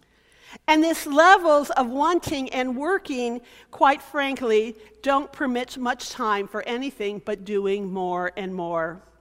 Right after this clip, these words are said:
And when you think about that, are you all exhausted? Because I think I am when I look at that. I'm exhausted.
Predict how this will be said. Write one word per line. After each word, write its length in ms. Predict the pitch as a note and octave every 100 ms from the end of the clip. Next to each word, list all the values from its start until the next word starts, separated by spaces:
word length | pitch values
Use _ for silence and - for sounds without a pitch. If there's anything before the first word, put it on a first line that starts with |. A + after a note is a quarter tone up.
| _ _ _ _ _ _
And 100 | B3
when 120 | C4+ D4
you 100 | D#4
think 280 | F4+ F#4
about 320 | F#4+ E4+ D#4+ E4
that, 260 | D#4 D#4+ -
are 100 | C4
you 280 | B3 D#4+ F4
all 260 | C4+ D4+
exhausted? 720 | C#4 G#3+ G3+ A3+ C4 - F#4+ - - _ _ _ _ _ _ _ _ _ _ -
Because 240 | - G#3+
I 100 | G3+
think 300 | G3 G#3+ G3+
I 200 | F#3 A3
am 260 | G3+ F3+ F3+
when 100 | F3
I 120 | F3
look 220 | F3 E3
at 120 | F3+
that. 240 | F3+ F#3 -
I'm 160 | F#3 F#3
exhausted. 680 | F#3 F3+ F#3 F3+ - E3+